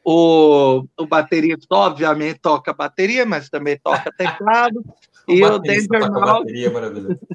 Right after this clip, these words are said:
Speaker 1: <laughs> e o Danger Mouse toca teclado também, né? E ajuda os caras a compor. E ainda tem backing vocal, né?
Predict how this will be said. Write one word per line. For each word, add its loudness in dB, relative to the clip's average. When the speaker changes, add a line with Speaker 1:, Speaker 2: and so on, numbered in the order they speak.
Speaker 1:
<laughs> -6
e 2
o 4
Danger 0
Mouse 2
toca -4
teclado 0
também, -2
né? -2
E 0
ajuda -2
os -20
caras 0
a 0
compor. -4
E 2
ainda 0
tem -4
backing -4
vocal, -4
né? -4